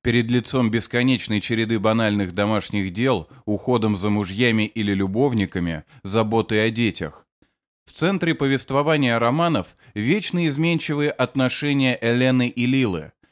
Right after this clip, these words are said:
Лила склонна инициировать конфликты и издеваться над Эленой. Она заставляет подругу чувствовать себя виноватой из-за того, что та уделяет мало времени детям, бросает мужа и сбегает с Нино, бывшим любовником Лилы.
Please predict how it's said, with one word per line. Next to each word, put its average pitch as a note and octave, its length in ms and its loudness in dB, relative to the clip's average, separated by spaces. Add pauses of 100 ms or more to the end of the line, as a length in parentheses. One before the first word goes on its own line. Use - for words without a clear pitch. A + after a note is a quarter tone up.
(120)
Лила F#3 320 2
склонна A2 440 0
инициировать G#2+ 840 0
конфликты D3 720 -2 (180)
и D#3 200 2
издеваться A#2+ 580 2
над C3 220 2
Эленой. F#2 480 0 (260)
Она C#3 220 2
заставляет F#3 640 -2
подругу D3+ 440 0
чувствовать B2+ 560 -4
себя C3+ 240 -2
виноватой B2+ 560 0
из-за A#2+ 340 -2
того, B2+ 300 0
что A#2+ 180 -4
та A#2+ 220 0
уделяет A2+ 500 0
мало A2+ 300 2
времени G#2+ 420 2
детям, C3+ 640 -2
бросает A#2+ 640 -2
мужа B2 380 0
и G#2+ 180 -6
сбегает B2 520 0
с - 120 -8
Нино, G#2+ 420 2
бывшим G#2+ 460 -2
любовником A2 640 0
Лилы. G2+ 380 -2